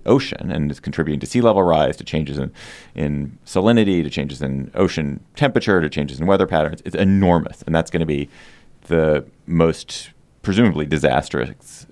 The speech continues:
disastrous accelerant of sea level rise and of climate change is the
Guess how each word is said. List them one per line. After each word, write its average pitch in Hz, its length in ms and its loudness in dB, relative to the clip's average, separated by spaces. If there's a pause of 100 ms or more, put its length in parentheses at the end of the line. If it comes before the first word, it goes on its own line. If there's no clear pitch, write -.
disastrous 73 560 0
accelerant 73 580 -2
of 67 100 -4
sea - 140 -4
level 67 220 0
rise 53 480 0
and 60 100 -4
of - 80 -6
climate 62 320 0
change 53 300 -6
is - 160 -4
the - 160 -2